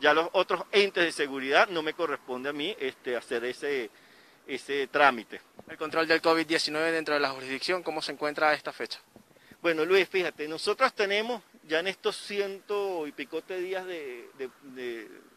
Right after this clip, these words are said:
Speaker 1: cuarentena, bueno, que ya no pasó a cuarentena, eh, se-, será centena, porque el cuarenta son nada más cuarenta días, tenemos un promedio ya llegando a cien, a cien casos. Si usted divide eso en estos tres meses y medio,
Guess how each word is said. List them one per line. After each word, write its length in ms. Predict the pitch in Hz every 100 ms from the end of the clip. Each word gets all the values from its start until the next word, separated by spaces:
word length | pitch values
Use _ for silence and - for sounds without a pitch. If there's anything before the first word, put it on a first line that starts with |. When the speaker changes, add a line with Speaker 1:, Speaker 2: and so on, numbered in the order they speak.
| _
Speaker 1:
cuarentena, 500 | 139 127 127 147 170
bueno, 220 | 180 160
que 80 | 131
ya 100 | 127
no 100 | 147
pasó 280 | 180 165 170
a 20 |
cuarentena, 540 | 185 175 135 185 180
eh, 340 | 135 123 120 117
se-, 140 | - 120
será 200 | - 123
centena, 640 | - 180 170 208 190 175 - _ _ _ _ _ _ _
porque 280 | - 127 -
el 300 | 131 127 143
cuarenta 280 | - 131 131
son 220 | 156 175
nada 180 | 175 175
más 140 | 175
cuarenta 360 | - 175 170 185
días, 280 | 185 170 185 - _ _ _ _
tenemos 340 | 196 202 214
un 100 | 240
promedio 400 | 233 233 226 226
ya 180 | 220 247
llegando 340 | 214 175 165
a 60 | 180
cien, 360 | - 190 180 185
a 100 | 160
cien 340 | - 156 151 156
casos. 440 | - 123 - 104 _ _ _ _ _ _ _
Si 140 | - 220
usted 220 | - 233
divide 520 | 240 240 240 226 220
eso 180 | 185 170
en 40 |
estos 240 | 151 - 190
tres 240 | - 208
meses 580 | 196 202 185 202 190 - _
y 80 | 170
medio, 400 | 202 190 175 208